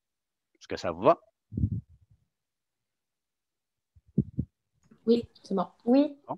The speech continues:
Speaker 3: Euh, Claude, j'ai une autre question pour toi.
Speaker 1: Dis-moi.
Speaker 3: Euh, l'élévation, est-ce qu'on le fait à l'échelle une demi?
Speaker 1: Euh,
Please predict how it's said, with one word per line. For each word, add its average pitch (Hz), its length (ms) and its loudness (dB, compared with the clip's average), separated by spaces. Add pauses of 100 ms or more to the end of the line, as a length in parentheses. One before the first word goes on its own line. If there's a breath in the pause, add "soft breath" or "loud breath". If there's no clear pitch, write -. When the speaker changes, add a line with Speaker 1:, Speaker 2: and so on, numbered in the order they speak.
Speaker 3:
Euh, 202 140 6
Claude, 320 340 6
j'ai 277 60 4
une 240 120 8
autre 247 140 4
question 247 300 -2
pour 262 180 -6
toi. 262 160 -2 (340)
Speaker 1:
Dis-moi. - 220 4 (420)
Speaker 3:
Euh, 220 220 10
l'élévation, 240 640 8
est-ce 359 140 0
qu'on 196 80 0
le 202 100 4
fait - 80 -6
à 247 60 2
l'échelle 247 420 4
une 220 140 4
demi? 220 280 4 (1700)
Speaker 1:
Euh, 131 600 8